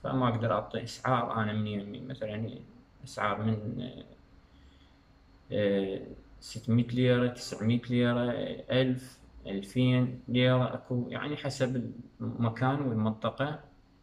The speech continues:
اللي أنت راح تفتح بها محل. شباب هواي يسألون، يقول: "علي أنت ليش رحت وهاي؟" الفيديو اللي قبله نزلته حكيت بيه هذه الأمور.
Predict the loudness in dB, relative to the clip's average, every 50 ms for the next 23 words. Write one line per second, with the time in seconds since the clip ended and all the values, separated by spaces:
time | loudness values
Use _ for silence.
0 | -10 -8 -6 -4 -2 0 0 0 2 2 2 2 2 0 -4 -8 -8 -8 -8 -6
1 | -4 -4 -4 -4 -6 -6 -6 -8 -10 -10 -14 -18 -20 -20 -20 -20 -20 _ -20 -20
2 | -20 -20 -20 -20 -20 -20 -20 -20 -20 -20 -20 -20 -20 -20 -20 -20 -20 -20 _ _
3 | _ _ _ -4 -2 0 4 6 6 6 8 8 8 8 10 10 8 8 6 2
4 | -2 -4 -2 -2 0 2 2 4 4 4 4 4 2 -2 -6 -10 -14 -16 -16 -18
5 | -20 -20 -20 -20 -20 -20 -20 -20 -20 -20 -20 -20 -20 -20 -20 -14 -6 -4 0 0
6 | 2 2 6 6 6 6 6 4 4 2 2 0 -2 0 0 0 0 -2 -4 -8
7 | -8 -6 -4 -2 0 0 0 0 -2 -4 -6 -6 -8 -8 -4 -2 -2 -2 -2 -4
8 | -8 -10 -16 -20 -20 -20 -20 -20 _ -6 -6 -4 0 0 0 2 2 2 2 2
9 | 4 2 2 2 2 2 4 4 4 4 4 4 4 4 2 2 2 2 0 -2
10 | -2 -2 -2 -4 -4 -4 -6 -8 -4 -4 -4 -4 -4 -4 -4 -4 -2 -2 -2 0
11 | 0 0 -2 -2 -2 0 0 0 0 0 -4 -8